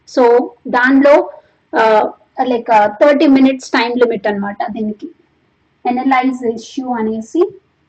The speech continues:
థర్టీ మినిట్స్ టైమ్ లిమిట్. ఇంకొకటి అనలైజ్ on argument. So, థర్టీ మినిట్స్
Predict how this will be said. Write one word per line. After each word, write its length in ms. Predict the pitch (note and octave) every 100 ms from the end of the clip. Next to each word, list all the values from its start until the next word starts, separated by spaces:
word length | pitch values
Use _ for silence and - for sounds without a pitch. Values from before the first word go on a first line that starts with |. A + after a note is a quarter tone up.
| _ _ _ _ - _ _ _ _ _ _ _ _ _ _ _ _ _ _ _ _ _ _ - _ _ _ _ _ -
థర్టీ 280 | C4+ C4 C#4
మినిట్స్ 420 | C4 B3+ B3+ -
టైమ్ 300 | C4 A3+ A3
లిమిట్. 320 | A3 G#3+ G#3+ - _ _ _ -
ఇంకొకటి 720 | C4+ C4+ F#4 - C4 A#3+ B3 - _ _ _ -
అనలైజ్ 540 | B3+ C4 C#4 C4+ C4+ C4+
on 300 | C4 B3 A#3+ _ - A#3+
argument. 580 | A3 C4 A3+ G#3 G3 - _ _ _ _ _ _ _ _ _ _ _ _ _ _ _ _ _ _ _ _ _ _ _ _ _ _ _ _ _ _ _ _ _ _ _ _ _ _ _ _ C#4
So, 80 | A#3+
థర్టీ 480 | A#3+ D4 C#4+ C4+
మినిట్స్ 480 | A#3+ A3 G#3+ G#3 -